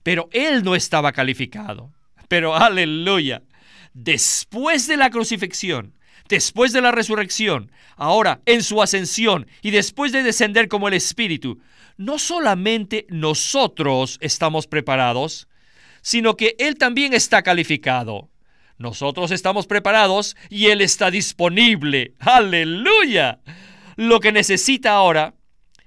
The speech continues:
es solamente que nosotros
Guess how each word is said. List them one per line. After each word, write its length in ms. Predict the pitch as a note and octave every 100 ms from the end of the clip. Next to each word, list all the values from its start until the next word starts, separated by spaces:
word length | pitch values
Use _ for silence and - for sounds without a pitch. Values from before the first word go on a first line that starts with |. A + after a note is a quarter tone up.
| _
es 160 | - G3
solamente 640 | A#3 A3 G3+ G#3+ F#3 G3+
que 280 | F3+ F3+ -
nosotros 1120 | F3+ E3 E3+ - D4+ B3 E3+ D#3 E3+ - -